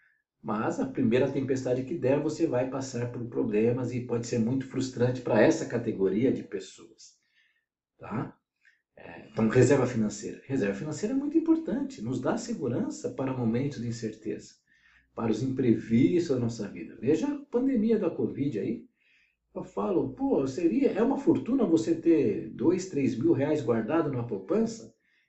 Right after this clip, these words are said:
Quantos milhões e milhões de brasileiros ficaram aí horas e horas pra ter seiscentos reais de ajuda do governo?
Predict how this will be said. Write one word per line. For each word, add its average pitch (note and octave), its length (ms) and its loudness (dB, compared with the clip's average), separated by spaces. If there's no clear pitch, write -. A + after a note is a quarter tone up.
Quantos E4 320 2
milhões G3+ 400 4
e F#3+ 60 0
milhões F3 280 2
de D#3+ 80 4
brasileiros E3 460 4
ficaram G#3 340 0
aí F#3+ 160 0
horas F#3 380 4
e E3+ 60 6
horas G#3+ 220 0
pra A#3+ 120 -8
ter A#3+ 200 -6
seiscentos G3+ 460 -4
reais F#3 200 -2
de G3+ 60 0
ajuda F#3+ 200 -4
do G#3 100 -4
governo? B3 560 -2